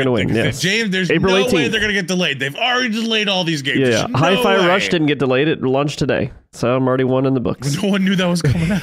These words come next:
Speaker 1: <laughs> April eighteenth, Minecraft Legends. Next up, Redfall.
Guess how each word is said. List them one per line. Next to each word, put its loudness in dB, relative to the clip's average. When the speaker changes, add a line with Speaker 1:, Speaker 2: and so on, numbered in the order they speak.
Speaker 1:
<laughs> -6
April 2
eighteenth, 0
Minecraft 0
Legends. 0
Next 0
up, 2
Redfall. 0